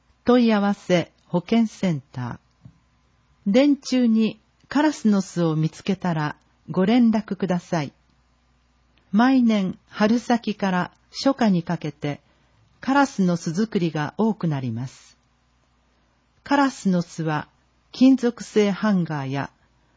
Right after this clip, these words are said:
針金などが使われており、これらが電線に接触することで停電が発生することがあります。電柱にカラスの巣を見つけたら、すぐに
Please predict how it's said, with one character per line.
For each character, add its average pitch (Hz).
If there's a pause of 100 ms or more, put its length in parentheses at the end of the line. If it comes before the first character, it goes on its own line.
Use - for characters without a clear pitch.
(420)
針 214
金 220
な 196
ど 170
が 151
使 -
わ 202
れ 185
て 175
お 156
り、 139 (720)
こ 220
れ 262
ら 220
が 165 (160)
電 202
線 208
に 180
接 -
触 233
す 214
る 202
こ 190
と 175
で 143 (500)
停 247
電 214
が 180
発 -
生 233
す -
る 190
こ 180
と 170
が 156
あ -
り 135
ま 123
す。 - (1200)
電 240
柱 220
に 175 (280)
カ 262
ラ 269
ス -
の 185
巣 175
を 165
見 156
つ -
け 180
た 160
ら、 147 (520)
す -
ぐ 240
に 160